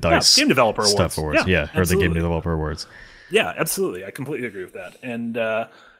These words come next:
Speaker 1: you know, when you look back, I, like, I think the Game Awards have done a better job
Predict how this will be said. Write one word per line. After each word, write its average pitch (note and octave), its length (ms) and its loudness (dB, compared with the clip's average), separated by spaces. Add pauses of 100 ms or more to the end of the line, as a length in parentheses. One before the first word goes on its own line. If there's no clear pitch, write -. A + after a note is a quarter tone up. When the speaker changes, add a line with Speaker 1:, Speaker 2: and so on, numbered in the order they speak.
Speaker 1:
you B3+ 100 4
know, D4 100 6
when G#3+ 160 4
you G3+ 60 2
look C#4+ 200 0
back, C#4+ 260 2
I, D3+ 80 2 (680)
like, D3 360 -6 (280)
I F#3 140 4
think F#3+ 380 -2
the C3+ 120 2
Game C#3 320 0
Awards A2+ 460 2
have G#2+ 180 -4
done A#2+ 200 0
a A2+ 60 -2
better A#2 380 0
job A#2 560 0